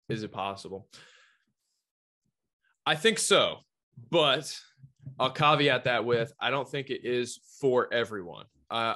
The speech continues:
I think it's possible for everyone to do, but I think not everyone's gonna enjoy it. And if you're not gonna enjoy it, and it's not gonna fit into your lifestyle,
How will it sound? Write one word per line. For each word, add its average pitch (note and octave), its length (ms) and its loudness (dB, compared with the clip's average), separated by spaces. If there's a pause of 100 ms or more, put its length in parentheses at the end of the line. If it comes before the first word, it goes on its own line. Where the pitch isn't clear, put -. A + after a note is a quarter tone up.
I A#2 100 -2
think D#3+ 260 -2
it's D3+ 140 0
possible F#3 540 0
for F#3+ 160 0
everyone F3 320 0
to F3 120 -6
do, G#2+ 420 -4
but A2 100 -2
I A2+ 180 0
think B2 300 -8
not B2 240 -2
everyone's C#3 400 -4
gonna A2+ 240 -6
enjoy G2 440 -10
it. C#2+ 140 -12 (680)
And G#2 340 -2
if G#2+ 160 -6
you're A2+ 100 -6
not B2 280 -2
gonna C#3 160 -2
enjoy A#2 460 0
it, C3+ 200 0 (1120)
and A2+ 140 -6
it's A2 140 -10
not A#2 220 -2
gonna A#2+ 200 -6 (200)
fit C3 200 -2
into B2 300 -8
your A#2+ 120 -2
lifestyle, B2 840 0